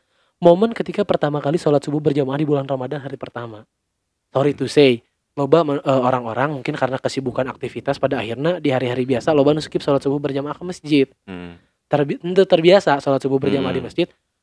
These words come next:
Speaker 1: Atau mungkin oge maranana memang tidak terbiasa sholat subuh <clears throat> di masjid.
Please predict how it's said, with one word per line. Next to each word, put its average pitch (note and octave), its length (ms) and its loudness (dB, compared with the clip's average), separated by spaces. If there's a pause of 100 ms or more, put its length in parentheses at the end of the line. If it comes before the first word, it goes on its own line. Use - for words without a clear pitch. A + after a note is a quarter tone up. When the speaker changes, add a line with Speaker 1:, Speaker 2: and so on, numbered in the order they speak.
(760)
Speaker 1:
Atau A3 280 2
mungkin B3 320 0
oge G#3 240 6
maranana G#3 440 2
memang F#3+ 260 0
tidak F3+ 220 2
terbiasa D3+ 580 0 (180)
sholat C3+ 300 -2
subuh D#3+ 240 -4 (960)
<clears throat> - 20 -18 (540)
di D#3 100 -2
masjid. E3+ 460 6